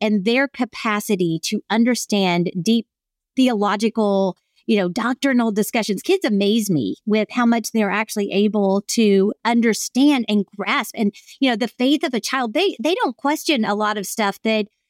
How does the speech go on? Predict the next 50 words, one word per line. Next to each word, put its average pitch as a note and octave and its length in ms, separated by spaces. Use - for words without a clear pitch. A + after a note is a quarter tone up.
that A#3+ 180
adults A3+ 540
tend A3+ 200
to G3 60
trip E4+ 300
over. F3 460
And C4+ 180
yet C#4 560
there's B3 280
this C4+ 180
disconnect G#3+ 920
between A#3+ 460
what B3+ 420
we're B3 200
providing B3+ 680
kids G3 400
in A3 300
a G#3 80
lot G#3+ 180
of G#3 100
children's C4 460
ministries, G#3 680
as G#3 180
well A#3+ 240
as A3 100
a A3+ 60
lot G#3+ 180
of G#3 80
the G3 100
books G3+ 280
that F#3+ 80
are F3 80
written B3 340
for D3 160
them. - 240
So C4+ 420
how F#4 240
did, F#4+ 240
you B3+ 120
know, B3 100
what D4 180
did A#4 200
you B3+ 60
see C#4+ 460
in A#3 100
your A#3 120
conversations B3 680
with A3 160
your A3+ 180
own C4+ 180